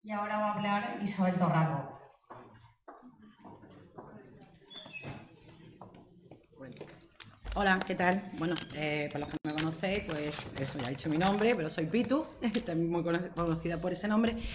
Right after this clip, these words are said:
Speaker 2: Y simplemente hoy vengo a hablar un poco de, de lo que la confluencia, la pregunta que se nos hace y cómo, cómo la entiendo en este caso, porque hablo a nivel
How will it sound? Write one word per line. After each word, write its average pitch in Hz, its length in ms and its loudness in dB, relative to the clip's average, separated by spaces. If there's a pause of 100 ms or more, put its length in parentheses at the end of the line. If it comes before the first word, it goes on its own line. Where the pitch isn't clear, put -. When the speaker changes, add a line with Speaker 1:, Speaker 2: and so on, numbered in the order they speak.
(320)
Speaker 2:
Y 202 80 2
simplemente 233 420 6
hoy 220 160 8
vengo 208 220 4
a 208 60 10
hablar 202 260 8
un 220 60 6
poco 220 260 4
de, 214 240 8
de 180 120 6
lo 180 120 2
que 175 160 2
la 170 140 2
confluencia, 180 480 0
la 180 100 2
pregunta 180 320 0
que 190 80 -2
se 190 100 -2
nos 190 120 0
hace 196 200 0
y 202 40 0
cómo, 180 380 0
cómo 208 220 2
la 196 60 6
entiendo 190 680 6
en 175 120 4
este 165 160 -2
caso, 180 260 0
porque 170 200 -4
hablo 160 120 0
a 160 40 4
nivel 165 380 0